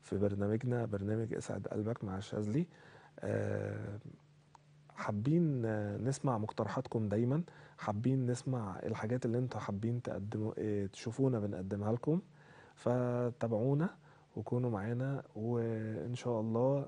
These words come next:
آه، نقدر إن إحنا نقدر نسعد قلوبكم كلكم، ونقدر إن إحنا نساعدكم إزاي تتقدموا في حياتكم، وإزاي تقدموا،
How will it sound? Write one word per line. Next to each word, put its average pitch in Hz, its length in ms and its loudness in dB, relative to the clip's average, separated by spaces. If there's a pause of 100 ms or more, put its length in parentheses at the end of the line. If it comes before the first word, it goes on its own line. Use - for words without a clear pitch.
(200)
آه، 113 140 -6
نقدر 123 420 0
إن 110 120 -2
إحنا 117 220 -2
نقدر 113 340 -2 (400)
نسعد 104 340 -4
قلوبكم 110 440 -4
كلكم، 104 520 -4 (480)
ونقدر 113 420 0
إن 107 120 -2
إحنا 113 260 -4
نساعدكم 117 640 -2 (140)
إزاي 113 380 2
تتقدموا 117 560 -2
في - 100 -12
حياتكم، 117 580 -4
وإزاي 104 400 -2
تقدموا، 113 540 -2